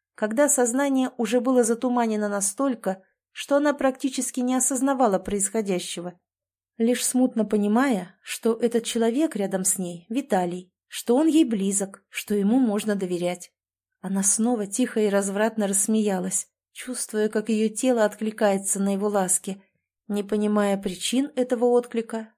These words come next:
но полностью принимая его и не стремясь к сопротивлению. «Ну давай, Виталик», произнесла она с неестественной игривой интонацией, касаясь его волос и чуть потянув на себя.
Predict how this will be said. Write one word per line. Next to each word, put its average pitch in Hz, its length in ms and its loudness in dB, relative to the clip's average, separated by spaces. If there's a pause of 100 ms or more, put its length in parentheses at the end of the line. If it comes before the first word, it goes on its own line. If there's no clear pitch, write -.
но 220 180 0
полностью 294 640 0
принимая 202 580 0
его 190 340 -6 (120)
и 208 120 -6
не 208 120 0
стремясь 196 540 -2
к - 60 -12
сопротивлению. 180 920 -6 (680)
«Ну 294 200 0
давай, 233 440 0
Виталик», 208 640 -4 (320)
произнесла 196 640 0
она 190 260 0
с - 120 -4
неестественной 208 840 -2
игривой 208 360 0
интонацией, 196 800 -2 (260)
касаясь 196 600 0
его 190 160 -4
волос 190 500 -2 (260)
и 226 120 -6
чуть 320 260 -2
потянув 226 500 -2
на 196 80 -4
себя. 180 440 -4